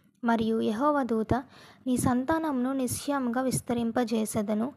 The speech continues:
అది లెక్కింప వీలు లేనంతగా విస్తారమవునని" దానితో చెప్పెను. మరియు యెహోవా దూత, "ఇదిగో యెహోవా నీ మొరను వినెను.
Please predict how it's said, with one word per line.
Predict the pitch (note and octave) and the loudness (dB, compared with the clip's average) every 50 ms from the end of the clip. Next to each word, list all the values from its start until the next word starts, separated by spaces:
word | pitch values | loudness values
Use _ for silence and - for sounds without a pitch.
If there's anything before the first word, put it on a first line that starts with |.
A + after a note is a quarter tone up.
| - - - - - | -14 -20 -20 -10 -4
అది | - A#3 A3 A#3 A#3 | -2 2 2 2 4
లెక్కింప | A#3 A3+ A3 - - D4+ D4+ D4+ D4 D#4 | 2 2 0 -2 -2 -2 -2 0 2 2
వీలు | D4+ C#4 C4 B3 B3 A#3+ B3+ | 2 2 2 2 2 2 2
లేనంతగా | B3 A#3+ A#3 A#3 A3+ A3+ G#3+ A3 A3 - C#4 C4 A#3+ A#3 A#3 B3 - - - - _ _ - | 2 2 2 2 0 0 -2 -2 -2 -2 -4 -2 -2 -2 -2 -4 -8 -14 -20 -20 _ _ -4
విస్తారమవునని" | B3 A#3 - - - C4+ C4 C#4 D4+ D4 C#4+ B3+ A#3 A#3 A#3 A#3 A3 G#3+ A3 B3+ C4+ | -4 -4 -2 0 2 4 4 4 2 0 0 0 2 2 2 2 0 0 0 -2 -4
దానితో | A#3+ A3 A#3+ A#3+ A3 G#3+ G#3+ G#3+ - B3+ | -2 0 2 2 4 4 2 2 0 0
చెప్పెను. | C#4+ - - B3+ G#3+ - - G#3 G3+ G3+ G3+ - - - - - - - - - - | -2 -2 -2 -6 -4 -2 -2 0 0 0 0 -2 -6 -10 -20 -20 -20 -20 -18 -8 -2
మరియు | B3 A#3 B3 C#4+ D#4 D#4 D4+ C4+ B3 | 2 2 4 4 4 2 2 4 4
యెహోవా | A#3+ A#3 A3+ G#3+ C4 C4+ C4+ C4 B3 | 4 4 2 0 0 0 0 0 0
దూత, | A3+ G#3+ G#3+ G#3+ G#3+ - G#3 - B3 - - - - _ _ - | 0 0 -2 0 0 0 0 -2 -2 -6 -14 -20 -20 _ _ -2
"ఇదిగో | B3 A#3 G3+ A3+ G#3 A3+ A#3+ C#4+ D#4 - - | -2 0 2 2 2 0 0 -2 -4 -6 -2
యెహోవా | B3 B3 A#3+ A#3 C4+ D#4 D#4 D#4+ D#4 C#4+ | 0 0 0 2 2 2 4 4 2 2
నీ | B3+ A#3+ | 2 2
మొరను | A#3 A3+ A3 A3 A#3 B3+ C#4 C#4+ | 2 2 2 2 2 0 -2 -2
వినెను. | B3 A3 G#3+ G#3+ A#3 A#3+ A3+ G#3+ G#3+ A3 | 0 0 0 2 2 0 0 0 0 -2